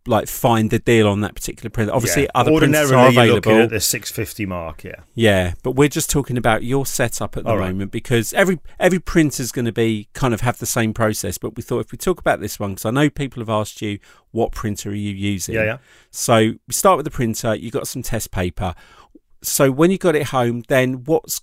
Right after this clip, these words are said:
Speaker 1: what would you advise is the first thing to do?
Speaker 2: All right, so, uh, okay, so if I talk about what you're generally told to do to
Speaker 1: Yeah.
Speaker 2: get the best results possible, uh, is that you get your printer,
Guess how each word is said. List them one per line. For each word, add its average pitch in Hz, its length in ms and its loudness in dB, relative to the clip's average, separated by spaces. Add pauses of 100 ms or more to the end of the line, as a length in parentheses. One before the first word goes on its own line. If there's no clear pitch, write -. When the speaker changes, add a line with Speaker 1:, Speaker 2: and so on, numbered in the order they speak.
(160)
Speaker 1:
what 165 180 0
would - 160 -4
you 180 100 4
advise 131 680 2 (100)
is 110 160 -8
the 117 180 -10
first - 580 0
thing 113 360 0
to - 160 -8
do? 87 280 -2 (220)
Speaker 2:
All 147 160 2
right, 123 200 2
so, 139 580 4
uh, 135 400 2 (600)
okay, 123 220 -2
so - 140 -2
if 131 60 -2
I 165 60 2
talk 214 220 0
about 190 200 2
what 151 220 2
you're 139 280 6
generally 127 840 0
told 87 520 -8 (120)
to - 140 -12
do 87 420 -10 (340)
to 104 180 -4
Speaker 1:
Yeah. - 40 -2
Speaker 2:
get 110 160 -4
the 104 80 -10
best 98 320 -6
results 131 300 -4
possible, 104 580 -8 (380)
uh, 110 240 0
is 127 180 0
that 123 100 -4
you 123 140 -2
get 175 160 -2
your 190 120 0
printer, 147 580 -2